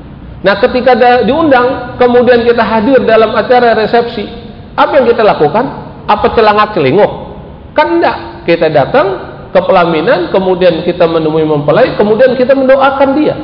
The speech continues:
Ini kan wujud dari kepedulian kita, perhatian kita. Nah, doa yang diucapkan keberkahan. Nah, dari sini kita mendapatkan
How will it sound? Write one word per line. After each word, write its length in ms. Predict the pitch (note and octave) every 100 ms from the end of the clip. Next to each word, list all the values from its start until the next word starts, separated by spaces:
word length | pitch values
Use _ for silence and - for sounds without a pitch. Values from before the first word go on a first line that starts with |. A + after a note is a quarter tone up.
| - - - - - - - - - - -
Ini 140 | C4+ F#4
kan 120 | F4+ C#4+
wujud 240 | B3+ A3+
dari 240 | - A#3+ B3+
kepedulian 560 | - B3 B3 B3+ C4
kita, 240 | B3+ C#4 G#3+
perhatian 520 | C4+ B3 B3 C4 A3
kita. 240 | G3 - - - - - - - - - - - - - - - - - -
Nah, 480 | D3+ C3+ - - C#3+
doa 320 | E4 F4 D#4+
yang 260 | C#4 C#4 C#4
diucapkan 540 | C4+ - E4+ - C#4 B3+
keberkahan. 560 | D#4+ E4 D#4+ D#4 C#4 G3+ - - - - - - - - - - - - - - - - - -
Nah, 140 | - F3
dari 240 | G3 D4
sini 300 | D4 F4 F4+
kita 180 | E4+ -
mendapatkan 640 | C#4+ C4 B3+ D4+ D4+ B3